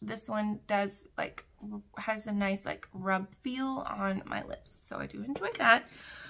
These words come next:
But also my daughter got some stuff from Walmart of Halloween type collection, and it's one of those that is, um,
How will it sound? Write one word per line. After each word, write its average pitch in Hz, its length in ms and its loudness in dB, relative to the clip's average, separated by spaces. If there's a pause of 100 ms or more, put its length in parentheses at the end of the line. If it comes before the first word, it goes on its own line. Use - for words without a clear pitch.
(120)
But 294 140 8
also 392 240 6 (140)
my 427 80 2
daughter 277 640 8 (1160)
got - 200 6
some 269 180 4
stuff 233 460 6 (120)
from 208 460 8 (180)
Walmart 294 840 8 (1600)
of 220 400 6 (100)
Halloween 254 880 2
type 240 440 0
collection, 240 540 4
and 240 180 4
it's - 240 -2
one 277 180 6
of 440 160 -8
those 269 520 6
that 226 260 6
is, 202 760 2
um, 90 640 4